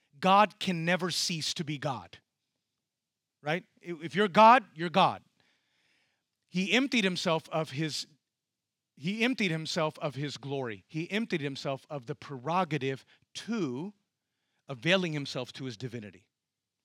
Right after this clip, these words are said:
The next way in which he emptied himself was by taking on the form of a servant. So this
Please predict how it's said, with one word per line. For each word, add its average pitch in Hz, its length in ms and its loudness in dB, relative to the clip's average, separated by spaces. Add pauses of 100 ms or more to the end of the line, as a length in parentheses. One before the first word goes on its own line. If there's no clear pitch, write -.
(1160)
The 165 120 -2
next 208 400 2
way 190 180 2
in 175 100 -2
which 165 180 -2
he 156 120 -4
emptied 151 220 -6
himself 143 420 -6
was 139 180 -10
by 139 200 -6
taking 170 560 -8
on 143 240 -8
the 135 80 -8
form 123 280 -10
of 107 120 -14
a 113 60 -18
servant. 113 400 -14 (180)
So 185 240 -2
this 233 380 0